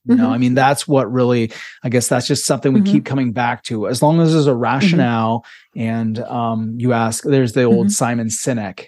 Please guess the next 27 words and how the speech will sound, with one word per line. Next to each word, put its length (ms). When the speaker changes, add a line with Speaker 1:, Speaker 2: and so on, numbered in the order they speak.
Speaker 1:
you 100
know, 140
Speaker 2:
Mm-hmm. 280
Speaker 1:
"Ask 240
the 100
five 300
whys." 500
Like, 180
Speaker 2:
Right. 100
Speaker 1:
ask 280
why, 460
then 100
Speaker 2:
Mm-hmm. 80
Speaker 1:
ask 180
why 200
again, 640
then 120
ask 200
Speaker 2:
Mm-hmm. 100
Speaker 1:
why 140
again, 260
and 180
Speaker 2:
Mm-hmm. 140
Speaker 1:
really 260
get 380
to 300
Speaker 2:
Mm-hmm. 160